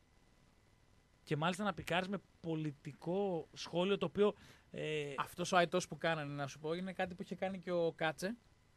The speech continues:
Speaker 2: ε, σε φωτογραφίες. Είναι εθνικιστικό σύμβολο της Αλβανίας. Δεν είναι δηλαδή της σημαίας τους και τα λοιπά. Είναι Ε, ένας αητός ο οποίος, ε, είναι σύμβολο της αλυτρωτικής Μεγάλης Αλβανίας.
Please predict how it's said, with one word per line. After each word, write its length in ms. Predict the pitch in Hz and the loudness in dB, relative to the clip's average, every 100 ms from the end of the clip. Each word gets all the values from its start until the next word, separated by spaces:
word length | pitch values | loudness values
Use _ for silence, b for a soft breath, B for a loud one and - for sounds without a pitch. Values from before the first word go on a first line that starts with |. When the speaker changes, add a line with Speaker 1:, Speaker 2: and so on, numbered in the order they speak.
| - _ - | -20 _ -12
Speaker 2:
ε, 840 | 139 139 135 135 131 131 127 127 120 | -4 -2 0 0 0 0 -2 -4 -6
σε 140 | 143 | -8
φωτογραφίες. 640 | 143 135 131 - 156 - | -6 -4 -4 -4 -4 -2
Είναι 240 | 180 185 190 | -2 0 0
εθνικιστικό 840 | 185 175 - 135 - 131 180 170 | 0 -4 -4 -8 -8 -4 -2 -2
σύμβολο 520 | - 156 131 131 120 | -4 -6 -4 -6 -8
της 120 | - | -12
Αλβανίας. 600 | 123 117 110 110 147 - _ _ - | -12 -12 -10 -10 -10 -14 _ _ -18
Δεν 280 | 131 135 147 | -10 -6 -4
είναι 180 | 165 147 | -2 -4
δηλαδή 340 | 139 127 127 | -4 -6 -8
της 160 | 127 - | -10 -10
σημαίας 480 | 135 131 131 120 - | -6 -4 -4 -6 -10
τους 140 | - | -16
και 100 | 131 | -12
τα 100 | 131 | -10
λοιπά. 340 | 127 - 170 | -10 -6 -4
Είναι 380 | 170 180 180 175 - b b b b | -2 0 0 -2 -6 b b b b
Ε, 300 | 147 143 143 | -2 0 2
ένας 260 | 160 180 170 | 0 0 0
αητός 280 | 151 196 180 | -2 -2 -4
ο 40 | |
οποίος, 440 | 175 196 185 - | -2 -2 -2 -2
ε, 640 | 180 175 170 165 160 156 160 | 2 4 4 4 4 2 0
είναι 360 | 180 190 185 | 0 0 0
σύμβολο 840 | 165 - 185 185 170 185 185 185 175 | 0 -2 0 0 0 2 2 2 0
της 180 | - 175 | -2 0
αλυτρωτικής 1000 | 170 175 175 165 160 143 180 185 - - b b b | 0 2 2 0 -2 -10 -6 -6 -6 -12 b b b
Μεγάλης 480 | 170 160 185 190 175 | -2 2 4 4 2
Αλβανίας. 640 | 170 170 165 165 127 | 2 2 0 -2 -4